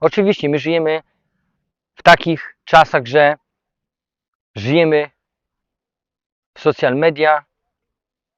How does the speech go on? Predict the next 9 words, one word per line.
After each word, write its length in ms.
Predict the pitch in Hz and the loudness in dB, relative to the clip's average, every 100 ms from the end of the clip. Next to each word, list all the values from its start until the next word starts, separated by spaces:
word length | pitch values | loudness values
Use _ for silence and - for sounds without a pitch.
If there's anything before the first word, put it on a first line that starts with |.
| _ _ _ _ _ _ _ 147 | _ _ _ _ _ _ _ 0
i 360 | 156 156 151 _ _ _ _ _ _ _ _ _ | 2 2 -2 _ _ _ _ _ _ _ _ _
patrzymy 380 | 160 160 202 170 | 0 0 0 0
na 120 | 165 | 0
innych, 240 | 160 139 - - _ _ | -2 -6 -10 -18 _ _
na 120 | 139 175 | -4 0
inne 360 | 175 160 151 - | 0 -2 -6 -8
osoby, 540 | 127 185 160 156 156 135 | -4 0 2 2 0 0
na 60 | |
aktorów, 640 | 135 - 131 151 151 - | 0 2 4 4 2 -6